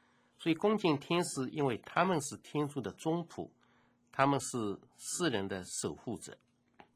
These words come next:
所以天主教恭敬圣像跟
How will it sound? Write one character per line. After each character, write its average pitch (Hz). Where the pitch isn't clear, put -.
所 -
以 135
天 170
主 147
教 127
恭 156
敬 131
圣 156
像 110
跟 117